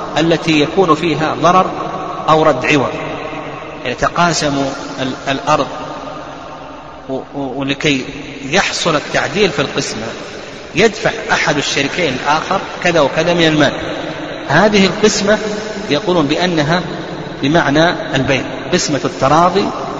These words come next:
يقولون بأنها بمعنى البيع. وعلى هذا يصح أن يشترط،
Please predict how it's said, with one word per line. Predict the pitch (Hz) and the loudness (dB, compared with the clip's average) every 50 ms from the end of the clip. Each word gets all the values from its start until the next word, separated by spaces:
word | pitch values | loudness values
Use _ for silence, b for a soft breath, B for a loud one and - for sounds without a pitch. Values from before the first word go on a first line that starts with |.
| - - - | -6 -4 -4
يقولون | 117 117 - 139 151 151 135 | -4 0 2 2 4 4 2
بأنها | 120 123 - 147 156 156 143 143 131 117 | 2 -2 -2 -2 -2 -2 -2 -2 -2 -2
بمعنى | 110 135 139 131 117 | 0 0 0 0 -2
البيع. | - - 101 92 92 113 | -4 -6 -8 -8 -2 0
وعلى | 131 143 202 190 190 | 2 4 4 4 4
هذا | 185 180 202 214 208 196 196 202 - - - - - - - - - | 2 2 4 4 2 2 2 0 -2 -4 -6 -8 -8 -8 -8 -4 0
يصح | 175 202 202 - 180 - - | 0 2 2 2 0 0 0
أن | 151 143 | 2 2
يشترط، | 139 131 - - 151 147 131 | 2 0 0 0 2 2 0